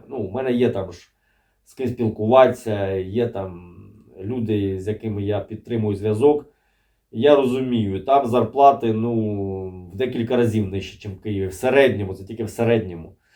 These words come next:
А, якщо говорити про там, якщо ти спе-, ну, він ще поки не спеціаліст, ну, якщо ти, наприклад, спеціаліст якийсь, да, то ти більше всього будеш там в регіонах отримувати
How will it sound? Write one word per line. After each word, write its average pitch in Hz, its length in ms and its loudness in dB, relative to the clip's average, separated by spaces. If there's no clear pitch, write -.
А, 101 480 -2
якщо 110 420 0
говорити 120 500 2
про 113 260 0
там, 110 200 -2
якщо 113 260 -2
ти 110 100 -6
спе-, 107 260 -8
ну, 160 120 -2
він 135 140 -2
ще 117 140 -2
поки 120 240 -4
не 113 80 0
спеціаліст, 131 600 0
ну, 113 80 2
якщо 110 260 0
ти, 113 80 -6
наприклад, 110 340 0
спеціаліст 120 580 -4
якийсь, 101 320 -4
да, 117 280 -2
то 120 180 4
ти 139 200 0
більше 120 300 0
всього 123 360 4
будеш 113 260 2
там 123 180 4
в 117 40 0
регіонах 117 520 4
отримувати 113 840 2